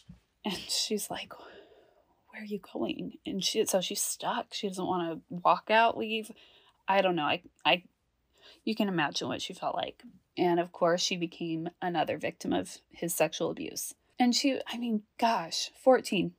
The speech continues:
She was fourteen. She was a kid. She was so young. She was confused. Her mind didn't know how to process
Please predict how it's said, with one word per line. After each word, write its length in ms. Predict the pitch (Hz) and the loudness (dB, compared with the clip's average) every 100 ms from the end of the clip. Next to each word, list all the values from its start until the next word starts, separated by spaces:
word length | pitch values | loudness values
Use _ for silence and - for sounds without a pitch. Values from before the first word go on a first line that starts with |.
| _ _ _ - | _ _ _ -6
She 180 | - | 2
was 120 | 247 226 | 2 4
fourteen. 600 | 262 262 - 190 165 170 _ _ _ _ | 6 6 4 2 2 2 _ _ _ _
She 180 | - 254 | 2 4
was 140 | 247 | 4
a 80 | 262 | 2
kid. 360 | - 160 151 - _ _ _ _ _ - | 2 0 0 -6 _ _ _ _ _ -4
She 120 | 226 | 0
was 120 | 202 | 2
so 280 | - 262 277 | 4 6 8
young. 440 | 254 202 202 202 | 6 4 2 -2
She 140 | 202 175 | -4 -6
was 100 | 175 | -8
confused. 640 | - 190 220 220 214 - | -10 -8 -2 -2 -2 -4
Her 80 | - | -4
mind 680 | 202 196 208 247 226 190 190 | -4 -2 2 4 4 0 -4
didn't 260 | 196 196 - | -4 -4 -4
know 160 | 202 | -4
how 160 | 196 190 | 0 0
to 60 | 175 | 0
process 760 | - 214 214 - 190 180 - | -2 2 2 2 2 0 -2